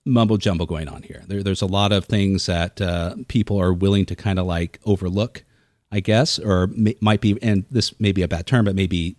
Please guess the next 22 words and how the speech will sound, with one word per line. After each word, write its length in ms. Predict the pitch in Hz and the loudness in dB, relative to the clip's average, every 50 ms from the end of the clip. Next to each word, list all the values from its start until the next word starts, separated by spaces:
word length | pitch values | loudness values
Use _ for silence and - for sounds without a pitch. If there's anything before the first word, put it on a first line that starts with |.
| _ - | _ -12
willfully 680 | 113 104 104 110 117 127 - 160 147 135 135 131 - | -6 0 2 4 4 2 2 0 2 2 2 2 0
ignorant 340 | 123 131 135 131 127 127 123 | -2 -2 -2 -2 0 -2 -2
of 220 | 117 120 139 151 - | -2 -2 -4 -2 -4
or 60 | 95 | -6
just 260 | - - 104 90 - 80 | -4 -4 -6 -6 -6 -6
generally 420 | - 98 95 104 110 107 107 104 | -4 -2 -2 0 0 0 -2 -2
ignorant 300 | 117 120 127 120 120 113 | -2 -2 -2 0 0 0
of 260 | 104 107 123 156 160 - _ _ _ _ _ | 0 0 -2 -2 -4 -8 _ _ _ _ _
and 120 | - 123 120 | -4 -4 -2
could 100 | - 131 | -2 -2
care 220 | - - 170 165 | 0 0 2 2
less. 500 | 156 175 220 160 - - - - - - - - | 2 2 0 -2 -2 -6 -6 -8 -8 -8 -12 -14
That 320 | 117 104 - 107 107 110 123 | -8 0 2 2 2 2 2
makes 240 | 127 120 - - 127 | 0 0 2 0 0
up 160 | 110 104 - - | 0 -2 -2 -6
a 60 | - 107 | -4 -2
lot 220 | 101 101 101 98 | 0 2 2 0
of 60 | 98 | 0
the 80 | 92 90 | -2 -6
core 560 | - - - 120 104 98 95 92 92 92 90 - - _ _ _ | -6 -2 0 2 2 4 4 2 2 0 -2 -6 -12 _ _ _
market 500 | - 117 117 139 175 - - 92 85 90 - | 0 2 2 2 2 0 0 0 0 0 -2
of, 340 | - 92 87 87 90 - | -4 -4 -2 -2 -4 -6